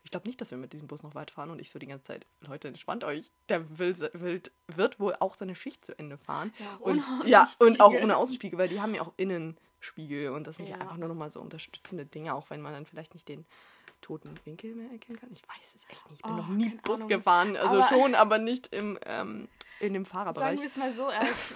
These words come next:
Speaker 2: wusste wahrscheinlich se-, äh, war wahrscheinlich selbst zum ersten Mal in der Situation und wusste gar nicht, ob das
Speaker 1: Ich
Speaker 2: rechtlich
Speaker 1: weiß es
Speaker 2: möglich ist
Speaker 1: nicht.
Speaker 2: oder nicht. Aber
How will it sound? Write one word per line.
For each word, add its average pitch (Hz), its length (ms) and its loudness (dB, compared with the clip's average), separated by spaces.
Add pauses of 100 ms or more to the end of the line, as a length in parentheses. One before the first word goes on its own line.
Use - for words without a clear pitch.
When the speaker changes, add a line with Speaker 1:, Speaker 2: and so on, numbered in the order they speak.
Speaker 2:
wusste 277 220 -10
wahrscheinlich 254 420 -4
se-, - 200 -6
äh, 220 80 -2 (120)
war 240 140 4
wahrscheinlich 262 400 2
selbst 269 260 4
zum 320 100 2
ersten 262 240 4
Mal 247 60 2
in 233 60 2
der 226 80 2
Situation 226 580 0
und 220 140 -4
wusste 247 240 -6
gar 160 240 -2
nicht, 180 220 -8
ob - 100 -14
das 175 120 -12
Speaker 1:
Ich - 80 -12
Speaker 2:
rechtlich 175 260 -8
Speaker 1:
weiß 190 140 -8
es 180 60 -10
Speaker 2:
möglich 190 260 -6
ist 359 60 4
Speaker 1:
nicht. 220 100 0
Speaker 2:
oder 202 120 -6
nicht. 220 240 -2
Aber 262 120 2